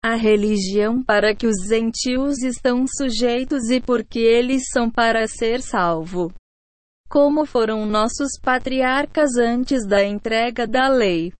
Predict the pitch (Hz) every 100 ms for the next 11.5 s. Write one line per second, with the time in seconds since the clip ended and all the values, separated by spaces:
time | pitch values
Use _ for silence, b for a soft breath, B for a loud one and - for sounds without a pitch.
0 | _ _ - 214 240 240 277 254 262 247
1 | 214 226 214 214 220 - 233 220 226 226
2 | 240 - 214 196 196 190 196 190 175 196
3 | 233 247 247 240 220 220 196 220 214 233
4 | 254 269 214 208 220 254 233 220 226 -
5 | 240 247 269 277 220 208 208 - 233 233
6 | 220 226 220 214 214 202 214 220 214 226
7 | - 233 220 220 - 202 208 226 262 247
8 | 208 190 226 _ _ _ _ _ _ -
9 | 233 226 214 190 208 220 247 247 202 214
10 | 214 - 226 226 220 214 - 208 - 226
11 | 190 165 143 147